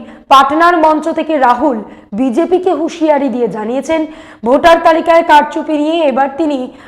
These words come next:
হাইড্রোজেন বোমা ফাটাতে চলেছেন, যা তীব্রতায় অ্যাটম বোমার চেয়েও ভয়ঙ্কর। শুধুমাত্র বিহারের ভোটার তালিকায় নিবিড় সংশোধনে ত্রুটি বিচ্যুতি সামনে এনে গোটা বিরোধী শিবির যেমন এককাট্টা হয়ে একেবারে রাস্তায় নেমে পড়েছে।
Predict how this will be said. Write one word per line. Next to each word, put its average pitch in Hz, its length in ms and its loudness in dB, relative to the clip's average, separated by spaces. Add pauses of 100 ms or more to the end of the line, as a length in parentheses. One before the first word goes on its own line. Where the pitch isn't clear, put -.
(120)
হাইড্রোজেন 285 680 2
বোমা 254 300 2
ফাটাতে 233 420 -4
চলেছেন, 208 460 -4 (500)
যা 247 160 4
তীব্রতায় 254 680 2 (280)
অ্যাটম 277 440 0
বোমার 294 340 2
চেয়েও 302 180 -4
ভয়ঙ্কর। 247 560 -2 (440)
শুধুমাত্র 285 680 0
বিহারের 269 520 -2
ভোটার 247 460 -2
তালিকায় 240 500 0 (340)
নিবিড় 262 360 0
সংশোধনে 302 680 -2
ত্রুটি 302 440 -6
বিচ্যুতি 285 480 -6
সামনে 254 460 -4
এনে 269 280 -4 (320)
গোটা 269 260 2
বিরোধী 285 500 -2
শিবির 302 360 -4
যেমন 269 320 0
এককাট্টা 269 560 0
হয়ে 240 260 0 (320)
একেবারে 240 460 2
রাস্তায় 208 500 -2
নেমে 269 240 -2
পড়েছে। 240 400 -6